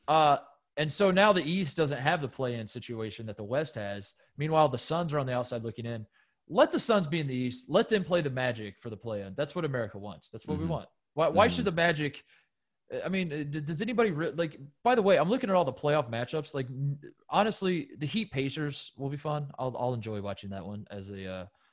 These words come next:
Speaker 1: as both a Heat and a Pacers fan. But the rest of the matchup, like, I,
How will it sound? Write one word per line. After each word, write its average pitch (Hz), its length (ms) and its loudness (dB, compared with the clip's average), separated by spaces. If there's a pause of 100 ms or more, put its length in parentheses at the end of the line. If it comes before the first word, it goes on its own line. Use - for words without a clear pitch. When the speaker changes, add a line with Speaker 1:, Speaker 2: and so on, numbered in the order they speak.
(160)
Speaker 1:
as 107 80 -10
both 117 160 -4
a 104 40 -8
Heat 104 300 -8
and 104 80 -8
a 101 60 -10
Pacers 101 300 -14
fan. 98 200 -10 (300)
But 170 120 4
the 185 80 0
rest 240 240 6
of 220 60 2
the 185 60 2
matchup, 151 340 4
like, 165 180 6
I, 170 120 10